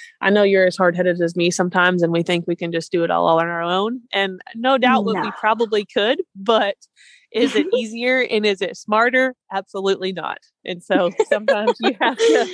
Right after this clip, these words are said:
Speaker 2: <laughs> You
Speaker 1: sit
Speaker 2: said it,
Speaker 1: back
Speaker 2: not
Speaker 1: a little
Speaker 2: me.
Speaker 1: bit and be, and be humbled. But I mean, it all works out
Speaker 2: Yeah.
Speaker 1: great in the end. You, you do realize who's on your team, and you get to be a lot more thankful for those people.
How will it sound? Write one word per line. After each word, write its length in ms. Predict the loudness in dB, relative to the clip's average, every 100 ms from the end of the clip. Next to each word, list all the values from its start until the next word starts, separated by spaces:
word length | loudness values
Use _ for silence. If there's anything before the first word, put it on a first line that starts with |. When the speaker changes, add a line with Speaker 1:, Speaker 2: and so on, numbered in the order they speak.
| -12
Speaker 2:
<laughs> 120 | -6
You 220 | 2 2
Speaker 1:
sit 100 | 4
Speaker 2:
said 100 | 2 2
it, 20 |
Speaker 1:
back 120 | 0
Speaker 2:
not 160 | -2 -6
Speaker 1:
a 20 |
little 180 | -8 -4
Speaker 2:
me. 40 |
Speaker 1:
bit 180 | -2 -2
and 120 | -4 -8
be, 260 | -8 -8 -2
and 160 | -2 0
be 140 | -2
humbled. 480 | 0 0 2 0 -2 -10 _
But 400 | -10 0 0 0 -4
I 120 | -10
mean, 180 | -10 -10
it 140 | -6 -4
all 160 | -4
works 240 | -6 -8 -2
out 280 | 0 0 -6
Speaker 2:
Yeah. 120 | -8
Speaker 1:
great 220 | -4 -4 -6
in 40 |
the 140 | -10
end. 160 | -8 -4
You, 220 | -2 -2 -2
you 140 | -2
do 180 | 2 4
realize 380 | 4 4 2 0
who's 160 | -2
on 160 | -2 -4
your 100 | -10
team, 320 | -8 -4 -2 -4
and 160 | -6 -10 _ -20 -20 _ -2
you 120 | 0
get 140 | 0
to 80 | -2
be 320 | 2 2 0 -6 _ 0
a 80 |
lot 160 | 2 2
more 140 | -2 -4
thankful 320 | -4 -6 -8
for 120 | -4
those 200 | -4 -4
people. 420 | -6 -6 -6 -8